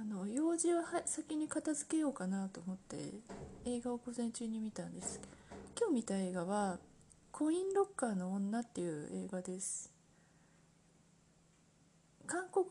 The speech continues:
語の現代はね「チャイナタウン」っていう、中華街っていうタイトルなんですけども、まずなんでこの映画を選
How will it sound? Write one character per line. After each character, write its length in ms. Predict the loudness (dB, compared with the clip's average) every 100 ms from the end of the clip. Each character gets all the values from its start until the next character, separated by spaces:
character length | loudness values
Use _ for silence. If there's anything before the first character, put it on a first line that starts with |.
| 2
語 160 | 2
の 160 | 2 2
現 360 | 2 2 2 4
代 220 | 4 4
は 100 | 4
ね 240 | 2 0 0
「チ 100 | 0
ャ 100 | 2
イ 40 |
ナ 160 | 2 2
タ 160 | 2 2
ウ 80 |
ン」 40 | 2
っ 20 | -2 -6
て 80 | -4
い 180 | -2 -4
う、 140 | -6 -10 -4
中 240 | 0 2
華 140 | 2
街 180 | 2 0
っ 40 | -4
て 180 | -6 -6
い 80 |
う 140 | -4 -8 -14 -20 -20 -20 -20 -20 -20 -20 -20 -20 -20 -20 -20 -20 -20 -20 -20 -14
タ 100 | -8
イ 60 | -6
ト 140 | -4
ル 80 | -6
な 80 | -6
ん 80 | -8
で 100 | -6
す 100 | -6
け 140 | -4
ど 160 | -4 0
も、 220 | 0 0
ま 240 | 0 0
ず 400 | 0 2 4 4
な 280 | 4 2 2
ん 140 | 2 2
で 300 | 2 2 0
こ 160 | -2
の 160 | 0 0
映 160 | 0 0
画 160 | -2
を 80 | -2
選 140 | 0